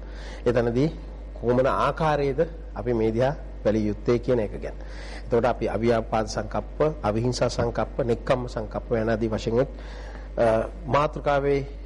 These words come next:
ද-, අපි දීර්ඝවම කතා නොකරත් අපි යම් තාක් දුරකට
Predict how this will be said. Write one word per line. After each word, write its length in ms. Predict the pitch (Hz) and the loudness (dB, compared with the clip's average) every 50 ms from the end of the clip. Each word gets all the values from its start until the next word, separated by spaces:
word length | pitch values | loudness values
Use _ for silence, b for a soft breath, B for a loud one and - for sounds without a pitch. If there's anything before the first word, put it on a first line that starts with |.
| - - | -12 -10
ද-, 420 | - 113 110 110 107 107 110 101 98 | -4 0 2 4 4 4 4 4 2
අපි 220 | - 117 - 120 | 2 0 0 -2
දීර්ඝවම 760 | 107 113 143 160 160 156 147 147 131 139 135 123 123 123 117 107 | 0 4 4 4 4 4 2 2 4 4 4 4 4 2 0 -2
කතා 280 | - 120 - 123 120 | -4 -2 0 0 0
නොකරත් 360 | 120 113 98 120 127 135 - - - - - - - - - - - - - - - | 0 0 2 2 0 0 0 -4 -6 -4 -4 -4 -4 -6 -10 -12 -12 -12 -12 -10 -8
අපි 180 | - - 135 107 - - - | -4 -2 -2 -4 -4 -6 -2
යම් 220 | 104 107 123 131 143 | 0 2 2 4 4
තාක් 220 | - 170 151 143 - | 4 2 2 2 -2
දුරකට 340 | 139 120 117 113 127 120 | -6 -8 -4 -4 -2 -2